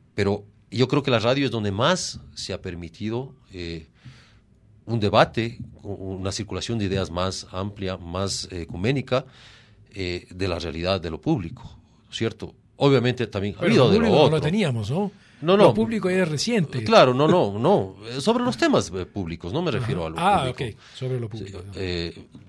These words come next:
Speaker 1: los temas pu-,
Speaker 2: Sí,
Speaker 1: de,
Speaker 2: sí.
Speaker 1: de la política o de la economía, de lo, lo público, de lo social. Ahora,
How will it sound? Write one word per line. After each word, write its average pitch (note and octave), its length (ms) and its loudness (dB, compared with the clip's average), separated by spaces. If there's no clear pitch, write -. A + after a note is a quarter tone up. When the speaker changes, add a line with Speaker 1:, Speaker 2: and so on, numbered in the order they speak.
Speaker 1:
los G#2+ 200 -6
temas F3+ 340 2
pu-, - 80 -18
Speaker 2:
Sí, - 140 -14
Speaker 1:
de, F#2 160 -6
Speaker 2:
sí. F#2+ 40 -8
Speaker 1:
de E2+ 120 -4
la E2 120 -6
política F#2+ 540 -4
o E2 80 -12
de C2 80 -14
la E2+ 60 -18
economía, F#2 600 -8
de E2+ 100 -12
lo, F2 120 -18
lo G#2 120 -10
público, F2 420 -8
de E2 80 -12
lo D#2+ 80 -14
social. - 400 -14
Ahora, D3 320 8